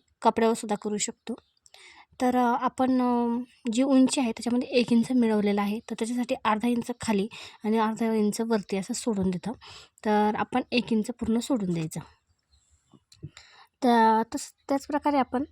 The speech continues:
रेष ओढून घेतलेली आहे आणि आपला जो मोंडा आहे तो आपण व्यवस्थित ड्रॉ करून घेऊ आधी. तर आपलं शोल्डर आहे, तर, अ, आपलं शोल्डर साडेसहा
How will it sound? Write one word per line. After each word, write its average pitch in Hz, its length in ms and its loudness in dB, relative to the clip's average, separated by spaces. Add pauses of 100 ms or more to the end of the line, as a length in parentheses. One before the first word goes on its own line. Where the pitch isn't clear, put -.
(200)
रेष 226 300 2
ओढून 226 240 2
घेतलेली 214 340 -2
आहे 196 300 -6 (1600)
आणि 233 140 4
आपला 233 300 2
जो 226 180 2
मोंडा 233 380 2
आहे 220 220 -2 (500)
तो 226 80 0
आपण 208 300 -4
व्यवस्थित 208 440 -2
ड्रॉ 202 200 -2
करून 202 260 -4
घेऊ 185 180 -4
आधी. 185 240 -6 (720)
तर 240 40 4
आपलं 240 260 2
शोल्डर 247 400 4
आहे, 247 180 2 (1120)
तर, 220 360 0
अ, 240 260 -4
आपलं 254 260 0
शोल्डर 262 380 0
साडेसहा 226 680 0